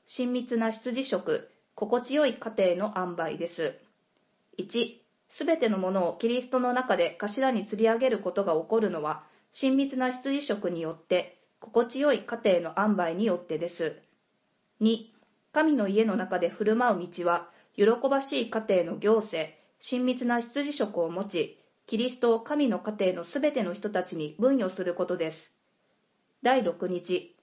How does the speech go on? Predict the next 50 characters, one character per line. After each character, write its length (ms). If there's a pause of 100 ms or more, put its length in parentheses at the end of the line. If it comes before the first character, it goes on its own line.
(220)
ロ 160
ー 20
マ 220
数 180
字 120
五 140
の 140
三、 380 (460)
神 260
の 220 (600)
あ 120
ふ 100
れ 100
る 100
ば 120
か 120
り 100
の 160
恵 100
み 220
は、 220 (360)
す 60
べ 120
て 100
の 100
も 140
の 180
を 80
キ 100
リ 140
ス 60
ト 80
の 120
中 260
で 240
頭 300
に 180
吊 100
り 100
上 100
げ 100
る 100
こ 140
と 180
を 60
完 300
成 180
し 120
ま 140
す。 60